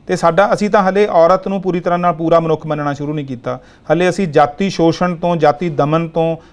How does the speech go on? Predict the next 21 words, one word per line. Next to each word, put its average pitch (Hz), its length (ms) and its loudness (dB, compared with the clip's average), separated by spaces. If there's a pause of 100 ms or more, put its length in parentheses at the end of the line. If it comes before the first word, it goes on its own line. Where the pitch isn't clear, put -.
(120)
ਹਜੇ 160 140 2
ਮੁਕਤ 156 340 0
ਨਹੀਂ 175 160 2
ਹੋਏ। 151 320 2 (440)
ਹਜੇ 185 260 2
ਅਸੀਂ, 190 400 -2
ਅ, 160 600 2 (100)
ਧਾਰਮਿਕ 175 540 2
ਵਿਤਕਰਿਆਂ 180 580 0
ਤੋਂ, 175 240 -4
ਸੰਪਰਦਾਇਕਤਾ 165 800 0
ਤੋਂ 165 120 -4
ਮੁਕਤ 151 280 -6
ਨਹੀਂ 160 160 -4
ਹੋਏ। 147 280 -4 (500)
ਅ, 151 40 6
ਜਿਹੜੀ 165 420 4
ਆਧੁਨਿਕ 185 420 4
ਮਨੁੱਖਤਾ 160 480 4
ਹੈਗੀ 156 340 4
ਆ, 135 220 4